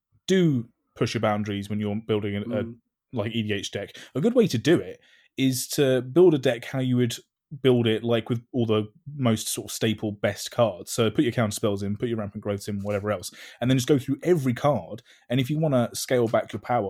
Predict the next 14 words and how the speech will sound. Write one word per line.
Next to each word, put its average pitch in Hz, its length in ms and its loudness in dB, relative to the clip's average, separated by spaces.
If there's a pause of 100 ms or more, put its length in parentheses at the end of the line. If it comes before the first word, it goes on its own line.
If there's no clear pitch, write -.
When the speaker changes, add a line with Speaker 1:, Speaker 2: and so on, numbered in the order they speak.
Speaker 1:
or 110 140 2
if 117 120 -2
you 135 100 -2
wanna, 113 380 0 (120)
you 135 100 0
know, 98 160 -2 (840)
bend 123 280 4
it - 180 -4
to - 60 -10
be 110 100 -2
a 101 80 0
werewolf 117 400 4
tribal 98 340 -4
deck, 95 300 -8